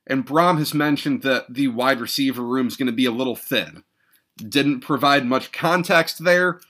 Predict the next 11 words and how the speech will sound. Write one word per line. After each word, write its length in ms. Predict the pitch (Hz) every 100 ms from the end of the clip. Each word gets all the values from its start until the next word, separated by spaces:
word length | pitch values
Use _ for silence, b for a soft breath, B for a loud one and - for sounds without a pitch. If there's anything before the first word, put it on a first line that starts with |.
| b b _ -
I'll 240 | 117 117
allow 420 | - 120 127 139 131
you 340 | 120 135 139
to 340 | - 131 110 - _ _ _ _ _ _ _ _ -
come 180 | 156 156
up 160 | 147
with 160 | 151 -
your 160 | 143 139
own 140 | 135
conclusions 800 | 131 120 - 160 156 156 147 -
there 380 | 147 147 151